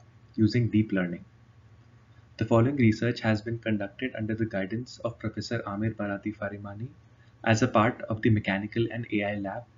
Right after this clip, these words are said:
at Carnegie Mellon. Here is the outline for the talk.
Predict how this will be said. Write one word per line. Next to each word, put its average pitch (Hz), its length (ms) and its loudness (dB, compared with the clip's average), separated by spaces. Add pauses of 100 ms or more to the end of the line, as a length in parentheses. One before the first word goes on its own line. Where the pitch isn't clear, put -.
(120)
at 120 160 0
Carnegie 101 360 2
Mellon. 87 260 -6 (3500)
Here 127 240 0
is 147 220 0
the 135 160 -4
outline 113 420 -2
for 113 140 -12
the 104 80 -10
talk. 113 260 -12